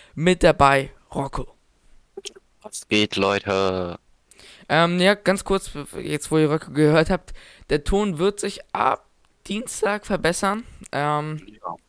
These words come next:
Speaker 1: wir
Speaker 2: Ich
Speaker 1: haben
Speaker 2: hab
Speaker 1: dann
Speaker 2: mir heute ein Mischpult und sowas gekauft, hab aber dann mal vergessen, Kabels mitzubringen. Also ich hab Kabel, aber die bringen nicht so viel.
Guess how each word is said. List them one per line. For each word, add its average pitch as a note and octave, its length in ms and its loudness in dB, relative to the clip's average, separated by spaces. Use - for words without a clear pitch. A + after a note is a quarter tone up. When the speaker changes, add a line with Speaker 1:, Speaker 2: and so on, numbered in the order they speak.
Speaker 1:
wir B2+ 80 -14
Speaker 2:
Ich - 60 -2
Speaker 1:
haben A2+ 80 0
Speaker 2:
hab - 60 2
Speaker 1:
dann D3+ 120 0
Speaker 2:
mir G#2+ 180 4
heute G2+ 220 2
ein G#2 380 -2
Mischpult A2 540 2
und G#2+ 120 2
sowas G#2 300 0
gekauft, A2 640 2
hab - 340 -4
aber G2 480 2
dann F#2 280 -2
mal F2+ 500 -4
vergessen, F#2 640 -4
Kabels G2+ 580 -2
mitzubringen. F#2+ 680 -6
Also F2 220 -6
ich - 120 -6
hab - 200 -4
Kabel, A2 480 0
aber G2+ 140 0
die F#2+ 320 -2
bringen A#2 300 0
nicht G2 180 0
so F#2 160 -2
viel. A2+ 400 -2